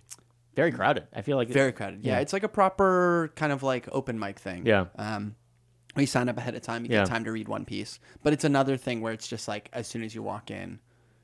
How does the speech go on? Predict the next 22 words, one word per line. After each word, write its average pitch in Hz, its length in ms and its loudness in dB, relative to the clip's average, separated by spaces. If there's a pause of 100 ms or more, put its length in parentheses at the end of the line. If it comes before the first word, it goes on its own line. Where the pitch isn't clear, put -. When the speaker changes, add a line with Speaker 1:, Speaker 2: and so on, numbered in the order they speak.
(140)
Speaker 2:
you're 110 140 -8
like, 98 260 -8
"Oh, 170 160 6
everyone 123 380 0
I 110 60 -6
know 104 160 -4
is - 140 -8
here." 90 240 -8
Speaker 1:
Yeah. 104 200 6 (340)
Speaker 2:
Um, 101 340 -6
and 117 100 -4
it's 110 100 -8
very 98 200 -4
fun. 101 300 -10
And 151 80 4
it's 147 100 2
a 165 40 6
great 175 200 2
place 185 200 0
to, - 80 -6
like, 135 280 2
workshop 117 640 -2